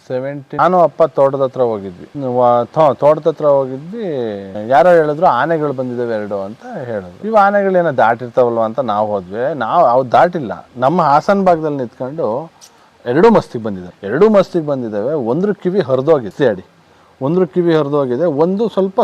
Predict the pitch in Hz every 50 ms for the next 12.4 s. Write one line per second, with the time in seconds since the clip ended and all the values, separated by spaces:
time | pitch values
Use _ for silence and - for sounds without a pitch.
0 | - - - 185 214 220 226 220 208 175 180 185 208 254 220 180 151 - 175 156
1 | 156 190 208 190 175 196 190 180 175 135 123 117 110 107 104 104 107 - - 151
2 | 131 - 117 90 - - - - - - - - 156 180 190 - - - - -
3 | - - 156 165 185 190 254 240 202 208 240 247 - - 202 226 240 247 240 233
4 | 196 202 202 202 202 208 202 190 196 220 226 208 160 156 175 175 147 135 - -
5 | - - 202 - - 190 156 - - - 107 90 87 - - - - - 202 202
6 | 196 196 190 196 208 226 233 240 233 208 170 151 147 160 160 151 131 123 139 143
7 | 139 147 156 185 220 233 247 247 208 170 151 156 175 214 240 240 233 208 196 170
8 | 139 120 - 104 98 95 87 120 143 147 131 147 160 160 165 240 247 240 220 190
9 | 170 180 226 247 220 226 220 196 202 202 196 208 226 220 190 165 143 - - 120
10 | 98 - 92 92 - - - - - 123 127 139 160 160 156 151 147 139 131 139
11 | 139 143 143 139 139 147 147 147 143 143 139 139 131 123 - - 151 151 147 143
12 | 139 143 143 139 139 139 135 139